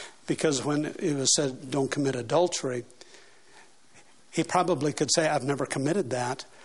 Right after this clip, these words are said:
But then the Lord took it a little further, and he says,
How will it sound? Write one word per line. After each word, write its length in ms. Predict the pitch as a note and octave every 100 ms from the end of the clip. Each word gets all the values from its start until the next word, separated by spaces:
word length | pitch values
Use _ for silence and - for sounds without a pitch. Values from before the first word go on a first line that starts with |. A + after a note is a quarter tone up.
| - -
But 100 | -
then 160 | D#3+
the 80 | C#3+
Lord 300 | C#3 E3+ F#3
took 220 | - E3
it 100 | D#3
a 60 | D3
little 260 | D3 D#3 C3
further, 300 | F#3+ F#3 C#3+
and 80 |
he 80 | C3+
says, 360 | - D3 C3+